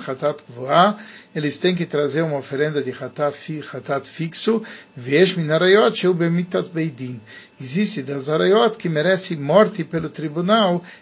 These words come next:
Yeter Ala Karet Ashave Bekulam, além do Karet que é igual em todos eles. Alohe Beis.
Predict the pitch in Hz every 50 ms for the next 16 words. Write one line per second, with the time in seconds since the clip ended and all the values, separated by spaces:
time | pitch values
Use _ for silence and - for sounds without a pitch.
0 | _ - 139 151 185 226 233 - 185 160 151 151 156 165 165 170 175 - 180 180
1 | 190 220 233 220 - 190 175 - 185 180 165 190 202 196 196 185 - 202 190 165
2 | 143 135 135 135 131 - - - - _ - 143 147 143 156 180 202 196 190 -
3 | - 147 139 143 180 214 220 214 - - 151 143 135 131 127 151 185 202 190 170
4 | 156 151 156 151 - 165 156 156 147 147 165 156 131 127 117 110 104 95 95 98
5 | - - - - - - 190 202 233 220 - 180 143 120 147 - - - - -
6 | -